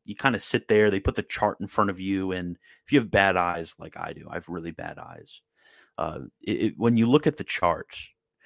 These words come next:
the chart is really blurry. And then they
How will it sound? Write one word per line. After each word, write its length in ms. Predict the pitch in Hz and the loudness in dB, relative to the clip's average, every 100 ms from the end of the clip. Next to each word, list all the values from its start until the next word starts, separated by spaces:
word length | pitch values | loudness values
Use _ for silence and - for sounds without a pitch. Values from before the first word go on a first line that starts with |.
| _ - | _ -8
the 80 | |
chart 380 | - - 143 123 | -2 8 8 8
is 120 | 107 | 4
really 360 | 107 110 117 104 | 2 4 4 4
blurry. 580 | 87 87 80 82 - _ _ _ _ _ _ _ _ - - _ - | 0 -4 -6 -10 -16 _ _ _ _ _ _ _ _ -20 -20 _ -2
And 140 | 120 | 2
then 120 | 120 | 4
they 380 | 127 117 107 | 8 8 6